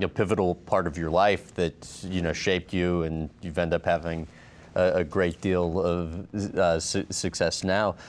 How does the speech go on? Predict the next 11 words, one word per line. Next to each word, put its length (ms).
Um, 200
you 200
mentioned 480
not, 280
you 120
know, 180
kind 220
of 180
being, 440
uh, 200
aggressive 1000